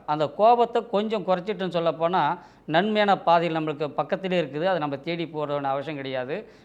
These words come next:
நம் காலடியில ஒரு பொருள் வச்சுக்கிட்டு ஆகாயத்துல தேடிட்டு இருக்கிற மாதிரியான ஒரு சூழ்நிலை தான் ரிஷப ர-, ரிஷபராசி நேயர்களுக்கு.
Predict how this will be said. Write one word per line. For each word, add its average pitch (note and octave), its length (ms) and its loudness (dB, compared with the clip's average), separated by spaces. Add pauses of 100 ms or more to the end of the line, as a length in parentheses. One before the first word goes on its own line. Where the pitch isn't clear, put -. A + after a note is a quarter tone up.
நம் C#3 240 -4
காலடியில F3 400 4
ஒரு F3 180 0
பொருள் F3 240 0
வச்சுக்கிட்டு E3+ 400 -2
ஆகாயத்துல E3 560 2
தேடிட்டு D3+ 260 -6
இருக்கிற C#3 200 -4
மாதிரியான D3 500 -4 (280)
ஒரு C#3+ 200 -4
சூழ்நிலை D#3+ 300 -4
தான் E3 160 2
ரிஷப D#3+ 280 -2
ர-, C#3+ 200 -2 (160)
ரிஷபராசி D3 480 -4
நேயர்களுக்கு. C3+ 420 -4